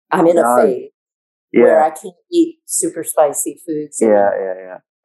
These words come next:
Speaker 2: Yeah, it happened to my
Speaker 1: Yeah.
Speaker 2: dad, and I think it might be happening to me as well. Yeah.
Speaker 1: Yeah.
Speaker 2: Yeah.
Speaker 1: So,
Speaker 2: Yeah, that's, that's
Speaker 1: but
Speaker 2: really unfortunate, isn't it?
Speaker 1: you know, I do, I do like some coffee, but if I drink too much coffee, I feel like my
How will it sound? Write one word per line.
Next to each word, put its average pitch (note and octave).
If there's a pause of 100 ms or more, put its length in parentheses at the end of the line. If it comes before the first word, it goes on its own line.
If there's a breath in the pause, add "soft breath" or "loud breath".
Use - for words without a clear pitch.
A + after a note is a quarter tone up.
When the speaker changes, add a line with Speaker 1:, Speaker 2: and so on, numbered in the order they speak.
(160)
Speaker 2:
Yeah, A2
it A2+
happened B2
to G#2+
my G2
Speaker 1:
Yeah. F2+
Speaker 2:
dad, G2+
and F#2
I F2+
think G2+
it F2
might F#2
be F2
happening E2
to F2
me E2+
as E2
well. E2+
Yeah. E2 (180)
Speaker 1:
Yeah. D#3+
Speaker 2:
Yeah. - (680)
Speaker 1:
So, -
Speaker 2:
Yeah, C#3+ (120)
that's, F2 (160)
that's F#2+
Speaker 1:
but -
Speaker 2:
really F#2
unfortunate, -
isn't E2
it? D#2+ (480)
Speaker 1:
you F#3
know, E3+ (240)
I D#3+
do, F#3+ (420)
I D#3
do E3
like D#3+
some E3
coffee, F3
but D3+
if C3+
I C3+ (120)
drink D3+
too -
much D#3 (100)
coffee, D3+ (120)
I C3 (100)
feel C#3+
like B2
my A#2+